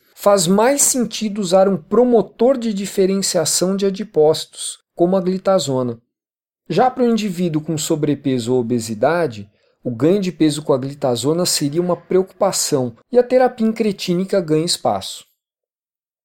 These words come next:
Sabe-se que os resultados com G L P um são melhores em pessoas com sobrepeso e obesidade do que em indivíduos de peso normal. Um estudo apontou que, em indivíduos não diabéticos, mas com alto risco metabólico,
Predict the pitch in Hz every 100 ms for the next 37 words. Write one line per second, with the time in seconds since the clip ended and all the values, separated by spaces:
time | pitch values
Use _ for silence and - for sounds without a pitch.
0 | _ - - 208 214 - 196 196 147 170
1 | 165 151 156 180 180 - - 143 127 147
2 | 143 143 127 160 185 151 151 160 196 214
3 | 160 170 214 214 190 190 156 - 165 143
4 | - - 208 226 190 170 151 151 165 185
5 | 190 185 165 170 139 135 117 135 156 165
6 | 175 160 175 180 190 180 147 147 151 160
7 | 165 143 135 156 160 175 139 113 110 -
8 | _ _ _ _ _ _ _ _ _ -
9 | 220 214 - 277 262 262 220 175 185 185
10 | - - 131 123 160 180 185 156 151 190
11 | 170 143 143 156 226 269 262 226 170 147
12 | - - 117 135 139 - 131 135 190 196
13 | 151 160 - 156 139 143 123 113 135 190
14 | 175 -